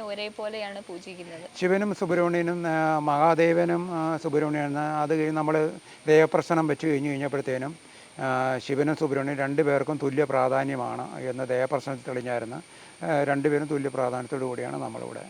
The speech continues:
Speaker 2: ഇത് ചെയ്യുന്നത്.
Speaker 1: ഉപദേവതകൾ, ഏ,
Speaker 2: ഉപദേവത,
Speaker 1: ആരാധിക്കുന്നത്?
Speaker 2: ഉം, ഉം, ഭഗവതിയുണ്ട്, യക്ഷി, ഭഗവതി യക്ഷി, പിന്നെ സർപ്പദേവന്മാർ, ആ, പിന്നെ നമ്മൾ ശാസ്താവ്,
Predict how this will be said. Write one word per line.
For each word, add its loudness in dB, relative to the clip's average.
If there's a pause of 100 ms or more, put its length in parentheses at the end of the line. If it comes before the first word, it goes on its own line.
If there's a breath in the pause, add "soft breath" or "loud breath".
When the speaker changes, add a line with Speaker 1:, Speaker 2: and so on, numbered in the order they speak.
(180)
Speaker 2:
ഇത് -16 (100)
ചെയ്യുന്നത്. -18 (120)
Speaker 1:
ഉപദേവതകൾ, 0
ഏ, -4 (440)
Speaker 2:
ഉപദേവത, 8
Speaker 1:
ആരാധിക്കുന്നത്? 4
Speaker 2:
ഉം, -2
ഉം, -6
ഭഗവതിയുണ്ട്, 4 (220)
യക്ഷി, -8 (140)
ഭഗവതി -4
യക്ഷി, -10 (520 loud breath)
പിന്നെ 0
സർപ്പദേവന്മാർ, 0 (380)
ആ, -8 (380)
പിന്നെ -2 (240)
നമ്മൾ -4 (580 loud breath)
ശാസ്താവ്, 8